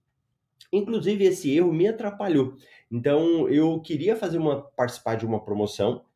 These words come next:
em uma conta Smiles da minha esposa.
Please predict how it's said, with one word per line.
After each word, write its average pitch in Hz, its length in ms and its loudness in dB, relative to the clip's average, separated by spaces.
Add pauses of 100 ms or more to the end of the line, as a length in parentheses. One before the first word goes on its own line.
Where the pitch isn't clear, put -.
(320)
em 120 80 2
uma 147 240 2
conta 214 480 2
Smiles 104 580 0
da 92 140 -4
minha 104 180 -4
esposa. 110 560 -4